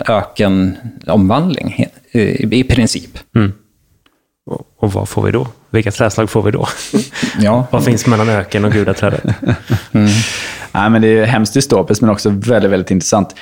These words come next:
Speaker 3: Eh, jag känner att det här är så otroligt användbart. Alltså just att man,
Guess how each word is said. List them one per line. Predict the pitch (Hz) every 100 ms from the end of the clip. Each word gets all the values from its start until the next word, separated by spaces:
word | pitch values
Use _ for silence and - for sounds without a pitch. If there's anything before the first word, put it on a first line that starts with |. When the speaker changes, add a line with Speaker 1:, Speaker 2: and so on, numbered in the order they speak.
| - - _ -
Speaker 3:
Eh, | - - - - -
jag | 127 110
känner | 165 160
att |
det | 135
här | 131 127
är | 160
så | -
otroligt | - - - 127 196 190 98 -
användbart. | 113 104 104 - 143 -
Alltså | -
just | 123 135 127 -
att | 117 - - -
man, | 107 101 101 101 95